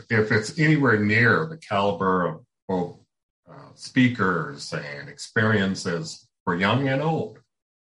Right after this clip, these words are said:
for young and old, black and white, the whole spectrum, then it's, it's a home run.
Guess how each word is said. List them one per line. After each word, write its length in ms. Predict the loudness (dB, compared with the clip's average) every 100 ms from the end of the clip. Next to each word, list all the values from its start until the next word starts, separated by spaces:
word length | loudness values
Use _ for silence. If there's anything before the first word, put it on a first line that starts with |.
| _ _ _ -8
for 80 | -4
young 320 | -2 -2 -2
and 280 | -2 -2 -2
old, 400 | -4 -4 -8 -14 _ _ _ -4
black 340 | 2 2 2
and 160 | 2 2
white, 400 | 0 -2 -6 -14 _ _ -10
the 60 |
whole 160 | -4 -4
spectrum, 600 | -4 -4 -6 -8 -16 -16 _ _
then 380 | -2 0 0 -2
it's, 380 | -2 -4 -6 -8
it's 400 | -8 -8 -12 -12
a 180 | -10 -6
home 300 | -2 -2 0
run. 320 | 0 -2 -8